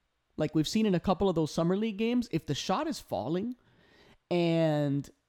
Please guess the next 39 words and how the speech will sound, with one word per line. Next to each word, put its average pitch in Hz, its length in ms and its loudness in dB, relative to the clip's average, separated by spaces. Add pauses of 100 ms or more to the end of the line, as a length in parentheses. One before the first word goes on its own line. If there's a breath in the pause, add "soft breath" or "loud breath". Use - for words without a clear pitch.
(300)
and 151 140 2
his 151 200 2
defense 196 680 -2 (100)
is, 143 640 0 (600)
you 175 180 2
can 175 140 2
actually 175 520 0
count 180 400 0 (260)
the 226 80 0
defensive 226 460 0
stats 233 340 -2
for 254 140 -2
Jabari 233 400 -2
Smith, 254 340 -2 (140)
if 185 120 -4
you 185 80 -4
can 185 140 0
actually 196 360 -2
see 180 200 -4
them 190 160 2
on 165 100 2
the 127 80 -2
box 120 320 -2
score, 254 320 0 (560 loud breath)
right? 220 160 2
Because 175 220 2
those 220 200 6
are 233 60 0
the 202 80 4
things 208 260 2
that 160 120 2
win 170 140 4
Rookie 160 240 0
of 107 80 0
the 127 100 0
Year. 123 140 2
You 104 140 -2
need 160 140 2
stats. - 640 -8